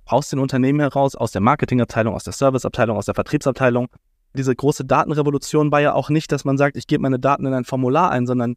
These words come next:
die Metadaten, die teilweise mitgesammelt werden, ne? Das sind ja alles diese spannenden Unterfänge. Was glaubst du? Ähm, ist das schon angekommen, ja, dass es da um mehr geht als eine einfache Interaktionsdate, sondern alle Daten zusammen?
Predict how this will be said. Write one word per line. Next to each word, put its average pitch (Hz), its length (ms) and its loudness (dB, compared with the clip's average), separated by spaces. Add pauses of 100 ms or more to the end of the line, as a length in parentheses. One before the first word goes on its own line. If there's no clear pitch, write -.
(140)
die 147 100 2
Metadaten, 135 540 2
die 110 100 0
teilweise 107 360 2
mitgesammelt 104 560 -2
werden, 95 180 -2
ne? 139 100 2
Das 156 120 0
sind 175 120 0
ja 165 100 4
alles 143 200 0
diese 131 200 -4
spannenden 135 440 0
Unterfänge. 123 420 0 (380)
Was 135 160 0
glaubst 156 260 2
du? 113 80 0 (320)
Ähm, 127 320 2 (1120)
ist 165 200 0
das 196 140 -2 (120)
schon 160 360 2 (920)
angekommen, 214 680 2
ja, 143 160 0
dass 131 180 -2
es 139 100 -8
da 139 100 0
um 131 160 0
mehr 131 220 2
geht 165 240 -2
als - 240 -2
eine 139 140 -4
einfache 156 380 -2
Interaktionsdate, 160 920 0
sondern 131 340 0 (320)
alle 147 240 0
Daten 139 320 0
zusammen? 139 400 -2